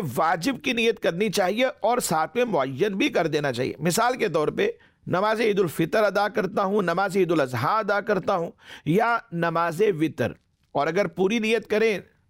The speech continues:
مثال کے طور پہ نماز وتر ہے، تو نیت اس طرح کی جائے گی کہ نیت کی میں نے تین رکعت نماز وتر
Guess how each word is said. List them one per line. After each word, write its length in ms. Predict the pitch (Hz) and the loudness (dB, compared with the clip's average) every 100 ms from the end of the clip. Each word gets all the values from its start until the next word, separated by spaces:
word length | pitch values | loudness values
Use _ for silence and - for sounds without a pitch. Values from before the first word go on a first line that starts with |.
| _ _ _ | _ _ _
مثال 320 | 139 131 196 226 | -4 0 0 2
کے 100 | 220 | 0
طور 160 | 165 143 | 0 0
پہ 220 | 190 208 - _ _ _ | 0 -2 -4 _ _ _
نماز 380 | 139 170 208 196 170 | -2 0 0 2 0
وتر 280 | 143 190 185 | 0 2 2
ہے، 160 | 185 - _ _ _ - - - _ - | 2 -2 _ _ _ -20 -20 -20 _ 0
تو 80 | |
نیت 300 | 214 254 277 | 0 2 0
اس 140 | 269 - | 0 0
طرح 200 | - 294 | -2 -2
کی 200 | - 208 | -2 0
جائے 200 | 175 160 | 0 0
گی 160 | 170 240 | -2 -4
کہ 180 | 254 214 | -2 0
نیت 460 | 185 214 277 285 | 0 0 0 0
کی 100 | 226 | -2
میں 160 | 208 147 | 0 2
نے 160 | 165 214 - | 2 0 0
تین 340 | 226 254 277 | 0 0 2
رکعت 440 | 214 170 240 247 - | 0 0 0 -2 -2
نماز 680 | 170 156 156 165 196 240 - - 123 | -2 0 0 2 2 -2 -6 -10 -2
وتر 360 | 156 196 240 247 | 0 0 0 0